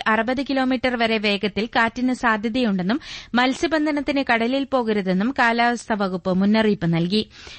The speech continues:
ഇന്ന് തീവ്ര മഴ സാധ്യത കണക്കിലെടുത്ത് കാസർഗോഡ്, തൃശൂർ, കണ്ണൂർ ജില്ലകളിലെ വിദ്യാഭ്യാസ സ്ഥാപനങ്ങൾക്ക്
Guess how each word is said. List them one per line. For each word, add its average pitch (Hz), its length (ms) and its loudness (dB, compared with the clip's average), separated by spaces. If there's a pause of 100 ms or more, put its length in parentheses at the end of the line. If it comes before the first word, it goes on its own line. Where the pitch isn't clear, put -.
(120)
ഇന്ന് 240 240 4
തീവ്ര 240 380 0
മഴ 254 280 2
സാധ്യത 233 440 0
കണക്കിലെടുത്ത് 220 680 0
കാസർഗോഡ്, 233 680 -2
തൃശൂർ, 233 420 0
കണ്ണൂർ 226 440 0
ജില്ലകളിലെ 214 600 0 (100)
വിദ്യാഭ്യാസ 233 400 0 (180)
സ്ഥാപനങ്ങൾക്ക് 214 760 0